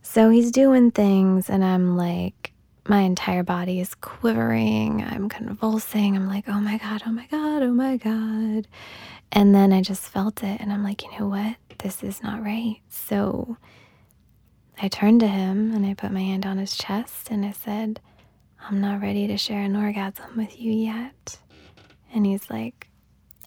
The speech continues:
"I completely understand," and honors me. Another example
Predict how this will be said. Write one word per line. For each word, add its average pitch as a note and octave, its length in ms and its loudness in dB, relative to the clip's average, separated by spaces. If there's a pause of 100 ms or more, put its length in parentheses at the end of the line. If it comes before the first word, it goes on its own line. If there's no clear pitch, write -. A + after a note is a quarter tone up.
"I G3+ 140 2
completely G#3 880 2
understand," A3 880 -6 (560)
and A3+ 140 2
honors A3 380 0
me. - 320 -16 (3500)
Another G#3+ 580 8
example G#3 880 0